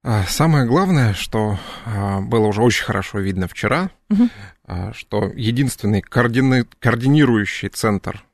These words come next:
Speaker 1: протеста находится даже не в России. Это
Speaker 2: Мгм.
Speaker 1: было прям соверш-, вот вчера это было уже для меня совершенно очевидно, и, наверное, я надеюсь, что и для всех остальных тоже. То есть я и раньше знал, называется, что это так работает.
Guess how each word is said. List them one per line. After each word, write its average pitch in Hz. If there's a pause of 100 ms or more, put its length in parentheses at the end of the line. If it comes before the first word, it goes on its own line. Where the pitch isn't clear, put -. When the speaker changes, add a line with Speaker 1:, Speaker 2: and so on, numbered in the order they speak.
(300)
Speaker 1:
протеста 107 (920)
находится 120
даже 101
не 95
в 87
России. 101 (1400)
Это 175
Speaker 2:
Мгм. 117
Speaker 1:
было 123
прям 117
соверш-, 117
вот 127
вчера 180
это -
было 143
уже 120
для 120
меня 143
совершенно 131
очевидно, 160
и, 107
наверное, 120
я 107
надеюсь, 117
что -
и -
для 135
всех -
остальных 131
тоже. 120
То 98
есть -
я 135
и 139
раньше 135
знал, 113
называется, 101
что -
это 110
так -
работает. 104